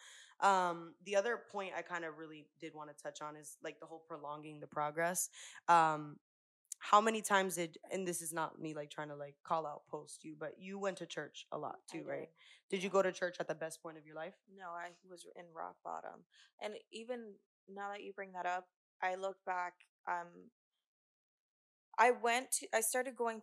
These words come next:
Speaker 2: to church heavily because even before I went to church, um, just, you know, every Sunday, I was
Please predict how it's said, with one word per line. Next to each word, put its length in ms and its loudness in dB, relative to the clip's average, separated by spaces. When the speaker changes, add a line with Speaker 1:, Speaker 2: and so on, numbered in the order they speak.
Speaker 2:
to 80 -8
church 420 -4
heavily 400 -4
because 300 -8
even 240 -8
before 600 -4
I 60 0
went 220 -6
to 100 -6
church, 520 -8
um, 440 -4
just, 380 -8
you 100 -16
know, 160 -8
every 240 -10
Sunday, 680 -12
I 200 4
was 420 -2